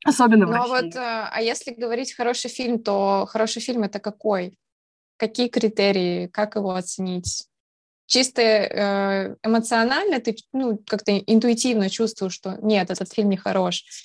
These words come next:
Speaker 2: Или можно как-то всё-таки более объективно оценить, хорош или нет?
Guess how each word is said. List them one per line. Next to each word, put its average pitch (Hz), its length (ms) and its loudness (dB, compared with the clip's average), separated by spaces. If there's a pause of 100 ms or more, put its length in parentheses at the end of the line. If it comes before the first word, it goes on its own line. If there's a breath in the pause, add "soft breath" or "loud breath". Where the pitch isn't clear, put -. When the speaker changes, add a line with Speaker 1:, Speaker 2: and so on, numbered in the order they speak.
(180 loud breath)
Speaker 2:
Или 226 160 4
можно 240 400 4
как-то 233 240 -2
всё-таки 220 640 -4
более 208 320 2
объективно 208 560 -4
оценить, 180 580 -6
хорош 190 420 -2
или 196 140 0
нет? 180 300 -4